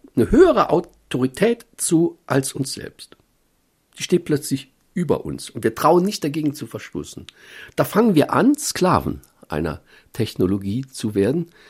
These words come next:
selbstgebauten Göttern, Göttern zu dienen.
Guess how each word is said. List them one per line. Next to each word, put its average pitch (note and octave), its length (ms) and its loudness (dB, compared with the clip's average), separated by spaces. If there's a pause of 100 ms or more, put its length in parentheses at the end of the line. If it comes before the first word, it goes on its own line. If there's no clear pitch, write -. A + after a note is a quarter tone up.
(260)
selbstgebauten C3+ 840 2
Göttern, F2+ 480 -2
Göttern C2+ 460 -2 (100)
zu - 160 -8
dienen. G#2+ 400 2